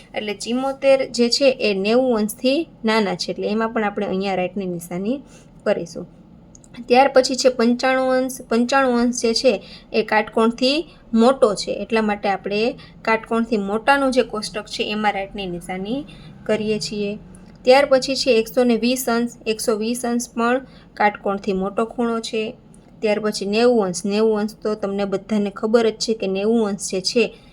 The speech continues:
એ કયો ખૂણો કહેવાય? કાટખૂણો કહેવાય. ત્યાર પછી છે સાઈઠ, સાઈઠ અંશ.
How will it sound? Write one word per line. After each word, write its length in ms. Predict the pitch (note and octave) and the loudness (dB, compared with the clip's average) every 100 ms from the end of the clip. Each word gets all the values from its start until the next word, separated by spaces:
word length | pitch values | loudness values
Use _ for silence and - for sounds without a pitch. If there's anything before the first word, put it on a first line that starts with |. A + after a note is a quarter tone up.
| - - | -20 -16
એ 80 | F#3 | -12
કયો 220 | - A#3 | -2 -2
ખૂણો 320 | A#3 G#3 G3+ | -2 -8 -8
કહેવાય? 400 | G3 F3+ G3 C4+ - - | -8 -4 -2 -2 -6 -6
કાટખૂણો 520 | - F#3+ - - F3 | 2 2 0 -12 -10
કહેવાય. 380 | F3 - G3 F#3+ D#3+ - - - - - - - - | -10 -10 -6 -6 -8 -18 -20 -20 -20 -20 -20 -20 -4
ત્યાર 200 | G#3+ G#3 | -2 0
પછી 240 | A#3 A#3 | -2 -2
છે 140 | A3 G#3+ | -4 -4
સાઈઠ, 360 | - A3+ A3+ - - - - | -2 -2 -2 -8 -20 -20 -18
સાઈઠ 400 | - A#3+ B3 B3 | -4 2 2 2
અંશ. 220 | A#3+ A#3+ | 0 0